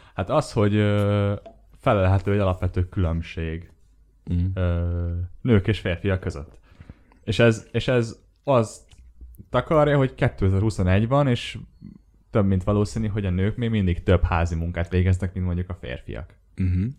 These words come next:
Speaker 1: És hogy, ö, ez amúgy egy tök érdekes téma, hogy ez vajon miért lehet. És egyébként, mint azt már egyébként a hatásszünet, ö,
Speaker 2: Nem olyan
Speaker 1: rendszeres
Speaker 2: nagy kérdés, igen.
Speaker 1: rendszeres hallgatói megtapasztalták, ö,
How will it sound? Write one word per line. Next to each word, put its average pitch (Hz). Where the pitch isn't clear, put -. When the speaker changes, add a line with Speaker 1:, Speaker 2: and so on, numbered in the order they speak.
Speaker 1:
És 92
hogy, 104
ö, 107
ez 98
amúgy 117
egy 120
tök -
érdekes 92
téma, 95
hogy 104
ez 101
vajon 98
miért 80
lehet. 69
És 101
egyébként, 92
mint 90
azt 90
már 92
egyébként 90
a 95
hatásszünet, 90
ö, 87
Speaker 2:
Nem 87
olyan 90
Speaker 1:
rendszeres 95
Speaker 2:
nagy 78
kérdés, 82
igen. 95
Speaker 1:
rendszeres 107
hallgatói 101
megtapasztalták, 98
ö, 87